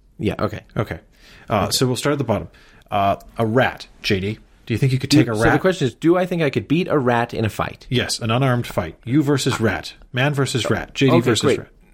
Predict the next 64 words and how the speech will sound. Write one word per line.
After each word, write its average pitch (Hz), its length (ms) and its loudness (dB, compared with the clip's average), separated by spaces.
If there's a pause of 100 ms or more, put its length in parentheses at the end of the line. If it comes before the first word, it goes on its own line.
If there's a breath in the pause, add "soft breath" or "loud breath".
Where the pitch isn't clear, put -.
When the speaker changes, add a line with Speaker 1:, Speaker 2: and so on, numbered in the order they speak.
Speaker 1:
Now 135 220 0
I 135 40 0
have 131 120 -2
some 127 140 -4
questions. 123 420 -4 (1040 soft breath)
I, - 80 -6 (400)
are 160 160 2
we 190 240 -2
in 156 120 2
a, 131 140 2 (100)
are, 151 260 2
is 151 160 0
this 202 240 0
ring 131 640 0 (320)
Speaker 2:
Now, 131 260 2
Speaker 1:
in 117 60 2
Speaker 2:
I 123 100 4
Speaker 1:
which 127 160 0
we 117 60 2
find 107 240 0
ourselves? 110 260 -2
Speaker 2:
Okay, 101 140 -2
yeah, 101 180 2
I 117 80 2
grant 123 320 -2
you 113 80 0
that 104 160 0
terroir 101 540 0
is - 80 0
sort 110 180 2
of 95 100 -8
a 92 60 -8
thing 95 300 -4
in 90 100 -6
some 101 220 -2
of 95 80 -6
these 101 140 0
Speaker 1:
It's 107 100 0
Speaker 2:
matchups. - 180 0
Speaker 1:
a 95 60 -4
serious 151 420 2
issue, 104 240 -2
yeah. 95 240 2 (240 loud breath)
Speaker 2:
But 123 180 -2
Speaker 1:
If 127 60 2
Speaker 2:
we're 131 80 4
gonna 170 140 4
Speaker 1:
we're 208 80 4
Speaker 2:
have 175 120 0
a 160 60 0
leveler, 98 500 -2
so 120 200 -2
we're 113 100 0
just 139 240 0
gonna 156 160 0
say 107 520 0 (420)
you 120 180 2
are 113 120 0
in 127 600 0
th-, 123 200 0
that 117 180 -2
this 123 220 0
is 113 260 2
a, 101 540 -2